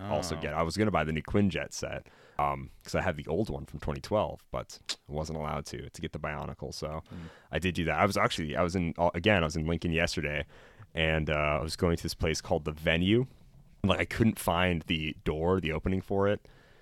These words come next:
Speaker 1: 'cause I, I went to the wrong side of the building, and then I walked around to the front, and I was like, "Holy smokes." It was literally Culver's, Hobbytown, U S A. It was that exact
Speaker 2: Oh, it
Speaker 1: area where
Speaker 2: was?
Speaker 1: the tournament was.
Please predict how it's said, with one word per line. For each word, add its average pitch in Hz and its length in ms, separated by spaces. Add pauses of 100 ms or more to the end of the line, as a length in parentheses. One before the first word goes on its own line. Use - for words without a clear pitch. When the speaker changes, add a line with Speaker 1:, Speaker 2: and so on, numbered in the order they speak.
(140)
Speaker 1:
'cause 87 120
I, 80 220
I 73 60
went 87 160
to - 40
the 82 80
wrong 80 180
side 87 140
of 80 60
the 76 60
building, 80 320
and 107 80
then 87 140
I 82 40
walked 80 320
around 92 120
to 80 60
the 73 60
front, 87 240
and 80 80
I 85 40
was 82 100
like, - 80
"Holy 107 480
smokes." 82 720
It 95 80
was 92 160
literally 107 640 (360)
Culver's, 131 600
Hobbytown, 110 560
U 98 140
S 92 160
A. 87 200
It 80 40
was 87 100
that 90 160
exact 87 340
Speaker 2:
Oh, 123 60
it 123 40
Speaker 1:
area 98 380
where 107 120
Speaker 2:
was? 113 100
Speaker 1:
the 110 60
tournament 98 460
was. 87 380